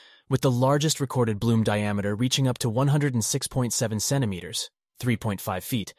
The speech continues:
and weighing up to eleven kilograms, twenty-four pounds. The flower has five petals that are red or orange-brown in color,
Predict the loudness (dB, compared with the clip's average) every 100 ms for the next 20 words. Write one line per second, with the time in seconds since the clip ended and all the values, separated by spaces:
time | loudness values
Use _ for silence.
0 | -20 _ _ _ _ 0 4 6 6 4
1 | 2 0 0 0 2 2 2 2 2 0
2 | 0 0 -4 -8 -8 -8 -10 _ _ -6
3 | -2 0 0 -2 -2 -4 -4 -8 -12 -12
4 | _ _ _ _ _ -6 -2 0 2 2
5 | 4 2 0 -2 -2 0 0 -2 -2 -2
6 | -2 -4 -4 -2 -2 -2 -4 -4 -4 -2
7 | -2 -4 -4 -2 -2 -4 -4 -6 -6 -12